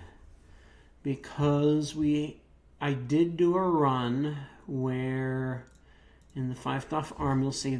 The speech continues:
we have this per degree penalty. And so this is for each degree of movement, it loses a ten thousandth of a point.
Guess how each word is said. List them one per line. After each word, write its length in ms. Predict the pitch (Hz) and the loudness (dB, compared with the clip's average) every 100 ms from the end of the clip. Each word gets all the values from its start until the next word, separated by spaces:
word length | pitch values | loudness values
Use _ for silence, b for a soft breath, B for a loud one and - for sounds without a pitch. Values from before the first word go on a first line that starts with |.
| 120 | -2
we 140 | 147 | -4
have 240 | 117 139 120 | 0 -2 -2
this 100 | - | -10
per 320 | - 180 180 | -4 2 4
degree 360 | 170 147 156 | 4 2 0
penalty. 600 | 147 - 139 135 - - - B B B B 143 | 0 -2 -2 -2 -6 -12 -16 B B B B -4
And 160 | 131 | -2
so 160 | 113 143 | 0 0
this 260 | 135 151 | 0 0
is 240 | 165 165 - | 0 0 -2
for 760 | - - 156 147 147 143 135 - B - | -6 -2 2 4 4 2 -2 -8 B -6
each 240 | 185 180 | -4 -2
degree 320 | - 180 175 175 | -2 2 2 2
of 120 | 160 | 2
movement, 440 | 151 143 151 147 - b b b b b | 2 4 2 0 -4 b b b b b
it 200 | - 147 | -4 -2
loses 460 | 156 151 143 143 135 | 2 2 2 0 -4
a 80 | 147 | -6
ten 280 | - 151 | 0 0
thousandth 460 | 147 135 135 147 139 | 2 0 0 -2 -4
of 120 | 117 | -6
a 40 | 131 | -8
point. 380 | - 127 - | -8 -10 -10